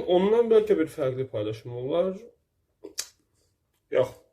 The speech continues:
O da eyni söz yazmışdı. Allah bütün şəhidlərimizə rəhmət eləsin. Yəni, bir-birindən mi kopyalayırlar, nə edirlərsə artıq?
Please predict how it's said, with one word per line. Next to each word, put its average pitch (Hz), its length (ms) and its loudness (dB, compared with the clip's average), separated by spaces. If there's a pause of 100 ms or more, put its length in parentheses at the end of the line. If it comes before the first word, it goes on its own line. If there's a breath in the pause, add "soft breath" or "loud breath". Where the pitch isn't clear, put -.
(460)
O 196 140 8
da 185 60 8
eyni 143 180 4
söz 120 200 -8
yazmışdı. - 400 -8
Allah 127 380 -4
bütün 165 260 -6
şəhidlərimizə 139 720 -4 (220)
rəhmət - 320 -6
eləsin. - 280 -20 (3750)
Yəni, 80 240 -8 (480)
bir-birindən 113 500 0
mi 143 160 2
kopyalayırlar, 135 640 0
nə 117 160 -2
edirlərsə 156 560 2
artıq? - 340 -14